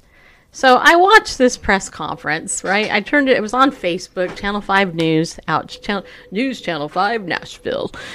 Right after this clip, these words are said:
Uh, so I thought, "You know what, I got a few minutes, I'm gonna listen to what they're saying." And it actually was a press conference on Zoom, and all the press were in there. Uh, of course, I wasn't in there 'cause I didn't know about it, but,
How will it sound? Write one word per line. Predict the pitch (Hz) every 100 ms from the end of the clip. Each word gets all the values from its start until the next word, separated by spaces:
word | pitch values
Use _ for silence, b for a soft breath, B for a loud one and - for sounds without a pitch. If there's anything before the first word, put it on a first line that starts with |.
| B B -
Uh, | - -
so | 190
I |
thought, | 180 - -
"You | 269 392
know | 392
what, | 339
I |
got | 285 254
a |
few | 254 220
minutes, | 185 180 185 -
I'm | 220
gonna | 226
listen | 196 190 202
to | 175
what | 175 165 -
they're | 175 160
saying." | - 156 151 151 160
And | 185
it | -
actually | 214 226 - - 220 190
was | 175 165 -
a | 170
press | - 214 208
conference | - 190 180 175 180 180 180 - b b b b b -
on | 165 196 226 220
Zoom, | 180 196 190 190 185 196 185 b b _
and | - 160 160 165
all | 175
the | 190
press | 180 196 180 -
were | 185 175
in | 170
there. | 170 165 165 165 165 -
Uh, | - - 160
of | -
course, | 165 160 - -
I | 170
wasn't | 170 151 139
in | 143 147
there | 151 160
'cause | - 156
I |
didn't | 151 120
know | 151
about | 143 135 151
it, | -
but, | 156 139 -